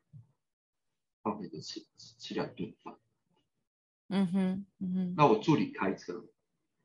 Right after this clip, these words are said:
Speaker 1: 后来我助理有，虽然他就把车停下来，我，哎，我怎么会？
Speaker 2: 嗯哼。
Speaker 1: 那个妈妈包头巾，抱了一个婴儿，因为雷汉是那种大型铝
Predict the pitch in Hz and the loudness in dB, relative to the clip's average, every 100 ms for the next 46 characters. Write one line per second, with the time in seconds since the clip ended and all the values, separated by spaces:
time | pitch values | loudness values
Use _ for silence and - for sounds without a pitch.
0 | _ _ _ _ _ _ _ _ _ 180 | _ _ _ _ _ _ _ _ _ 2
1 | 123 - - _ - - 147 110 90 - | 2 2 -8 _ -8 0 2 2 0 -4
2 | - _ 127 117 113 110 104 - - - | -6 _ -2 -2 -2 -2 -4 -4 -6 -6
3 | - - 85 - - 165 - - - - | -12 -12 -14 -10 0 0 0 -10 -16 -8
4 | 214 180 - 170 _ _ _ _ 208 202 | -6 -2 -4 -6 _ _ _ _ -6 -4
5 | 202 185 165 139 127 127 123 117 117 - | 0 2 2 0 4 4 6 4 4 -4
6 | - - - _ _ _ _ _ _ _ | -18 -20 -20 _ _ _ _ _ _ _
7 | - 160 - - - 175 - - _ _ | 8 8 6 -4 -6 -10 -10 -12 _ _
8 | _ _ _ _ _ _ - 147 110 101 | _ _ _ _ _ _ 6 6 6 2
9 | - 113 - - - - - _ _ _ | -2 -6 -6 -12 -14 -16 -20 _ _ _
10 | _ _ _ _ - _ _ _ _ _ | _ _ _ _ -20 _ _ _ _ _
11 | - 170 127 135 147 143 135 101 98 - | 4 6 8 6 6 2 0 -2 -2 4
12 | 120 92 - - - 208 | 4 4 0 -12 -10 -10